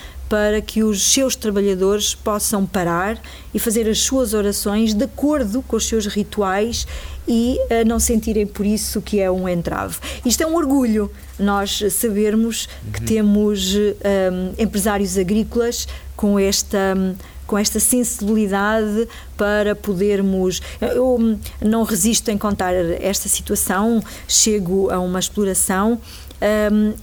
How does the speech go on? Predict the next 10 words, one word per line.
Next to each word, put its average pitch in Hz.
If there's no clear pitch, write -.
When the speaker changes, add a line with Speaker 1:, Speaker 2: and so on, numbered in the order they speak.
Speaker 1:
e 220
que, 214
eh, 185
vejo, 180
eh, 170
dois, 175
dois 190
homens 220
muito 254
felizes 208